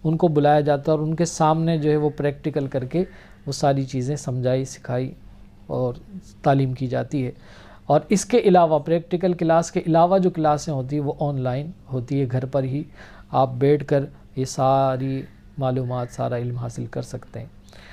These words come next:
आखिर में दुआ है कि अल्लाह तबारक व तआला क़िबला मियाँ हुज़ूर दामद बरकातुहुम कुद्सिया को उम्र खिज़री अता फ़रमाए, आपकी इन काविशों को कबूल फ़रमाए। आपने जिस हिम्मत और कोशिश के साथ, अ, इसको पूरा किया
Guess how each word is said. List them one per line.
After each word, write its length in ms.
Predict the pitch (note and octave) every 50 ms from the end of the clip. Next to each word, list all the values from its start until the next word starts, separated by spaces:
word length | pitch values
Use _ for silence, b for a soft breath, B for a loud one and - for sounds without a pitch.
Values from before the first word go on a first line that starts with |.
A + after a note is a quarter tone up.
| B B B B B B
आखिर 280 | C#3+ D3 - E3+ D3+
में 160 | D3+ D3+ C#3+
दुआ 240 | C#3 D3 D3 D3 D3
है 120 | D3 C#3+ C3
कि 100 | C#3+ C#3
अल्लाह 240 | C3+ C3+ C#3 C3+
तबारक 420 | B2+ - B2 B2+ B2+ B2+ B2+ A#2+ -
व 40 | B2+
तआला 420 | - B2+ B2 C3+ C3+ D3 C#3+ C#3 - - - b b b b b b b b -
क़िबला 280 | - C#3+ C#3+ C#3 D3 C#3+
मियाँ 220 | C#3+ C#3+ C#3+ C#3+
हुज़ूर 320 | C3+ C3+ C3 C3 C#3+ D3 C#3+
दामद 320 | C3 C3+ C3 B2+ C3 C3 B2
बरकातुहुम 540 | B2 C3 B2 B2 - B2+ B2+ B2+ B2+ B2
कुद्सिया 420 | - - C3 - - - C#3 B2+ B2+
को 240 | B2 - B2+ - - - D#3
उम्र 260 | C#3+ C#3 C3 C3 B2
खिज़री 440 | - - D3+ C3+ C#3+ D3+ C#3+ C#3 C#3
अता 240 | B2 A#2+ B2+ B2
फ़रमाए, 420 | A#2+ - - B2 B2 A#2+ A#2 - - - B B B B B B B B B
आपकी 340 | D#3 E3 E3+ E3 - F3+ F3+
इन 100 | F3+ F3+
काविशों 500 | - D#3+ D#3 D#3 E3+ E3 - - F3 D#3
को 100 | D#3 D3
कबूल 340 | D3 D3 C#3+ C#3+ D3+ D#3
फ़रमाए। 420 | D3+ - D#3 D3 C#3+ C#3+ D3 C#3+ C#3+
आपने 360 | C#3 C#3 C#3 - D3 D3 C#3+
जिस 260 | C3+ C3+ C#3+ - - -
हिम्मत 420 | C#3+ C#3+ C#3 C#3+ D3 C#3+ C#3 - - - - -
और 140 | C#3+ C3+ C3
कोशिश 440 | C3 C3+ C3+ C3 - - D3 C3 -
के 140 | - C#3+
साथ, 240 | C3+ - C#3+ C3+ C#3+
अ, 760 | D3 - - - - - - - - - - - C#3+ C#3+ C#3 - E3
इसको 240 | - - - D3+
पूरा 340 | C#3 - D#3 D3+ D#3 E3+ D#3+
किया 340 | D3 - D3+ D3 D3 C#3+